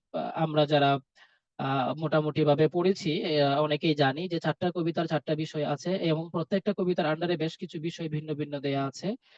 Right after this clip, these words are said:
আহ, তো আমরা চেষ্টা করব যে প্রত্যেকটা কবিতার জন্য একটা ফরম্যাট নির্ধারণ করার, মানে একটা ফরম্যাট মুখস্থ করার।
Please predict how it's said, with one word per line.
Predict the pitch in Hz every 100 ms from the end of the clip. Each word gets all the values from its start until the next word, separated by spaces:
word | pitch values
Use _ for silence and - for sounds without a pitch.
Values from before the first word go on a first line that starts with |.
| _ - -
আহ, | 151 139 135
তো | - 170
আমরা | 190 185 202 220 220 180 180 196
চেষ্টা | 190 - 208
করব | 214 190 175 214
যে | 165 160 160 - - -
প্রত্যেকটা | 190 - 220 - 226
কবিতার | 208 190 196 180
জন্য | 180 165
একটা | 175
ফরম্যাট | - 180 170 147 -
নির্ধারণ | 147 131 123 123
করার, | - 127 131 -
মানে | 139 131 131 - - 180
একটা | 175 175
ফরম্যাট | - 190 175 -
মুখস্থ | 170 - 131 143
করার। | 139 160